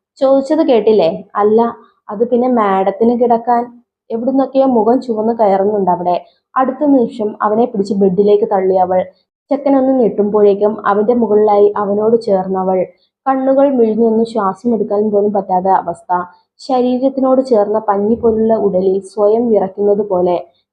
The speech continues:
"ഞാൻ നിന്റെ ആരാ?" പതിയുള്ള ചോദ്യം. ഗൗരവമില്ല അവിടെ, പകരം ആർദ്രമായ ചോദ്യം. ഉടലാകെ വിറച്ചു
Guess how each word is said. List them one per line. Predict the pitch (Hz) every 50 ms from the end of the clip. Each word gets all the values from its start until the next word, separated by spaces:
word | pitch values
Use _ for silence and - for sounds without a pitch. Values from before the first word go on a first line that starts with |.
| _ -
"ഞാൻ | 262 285 294 302 277
നിന്റെ | 240 208 196 208 202
ആരാ?" | 190 175 170 170 175 190 196 190 185 185 - _ _ _ _ _ _ _
പതിയുള്ള | 247 240 220 254 262 254 226 208 208
ചോദ്യം. | 202 - 208 185 185 175 185 180 160 - - _ 220
ഗൗരവമില്ല | - 247 240 233 226 233 240 254 247 247 226 196 196 185
അവിടെ, | 180 180 175 180 180 180 180 - _ _ _ _ _ -
പകരം | 247 233 247 254 254 254 247 -
ആർദ്രമായ | 226 214 202 196 202 196 185 - 233 240 233 226 214 208 208
ചോദ്യം. | 208 - - 175 165 165 175 175 170 165 - _ _ _ _ _ -
ഉടലാകെ | 254 254 269 262 269 269 247 233 247
വിറച്ചു | 254 220 214 196 196 196 - 233